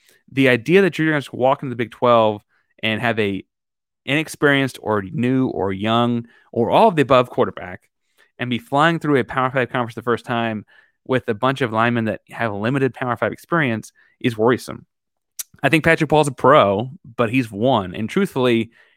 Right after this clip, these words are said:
if they could find a left tackle to move him from left to right, they'd be a lot better off. And so we'll see what kinds of guys they bring in.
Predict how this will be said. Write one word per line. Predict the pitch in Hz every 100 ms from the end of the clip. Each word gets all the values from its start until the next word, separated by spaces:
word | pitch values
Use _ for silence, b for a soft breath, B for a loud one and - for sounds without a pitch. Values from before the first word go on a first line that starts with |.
| b
if | 127
they | 135
could | 113
find | 139 143
a | 120
left | 113 131 -
tackle | 127 101
to |
move | 110 123
him | 120 110
from | 107
left | 107 113
to | -
right, | 101 117 104 -
they'd | - 104 92
be | 131
a | 123
lot | 101 107 -
better | 104 90 101
off. | - _ _ _ b b b -
And | 120
so | 117 131
we'll | 123 135
see | - 175 202
what | 175
kinds | - 156 139
of |
guys | 135 131
they | 123 117
bring | 117 113 107
in. | - 190 185 180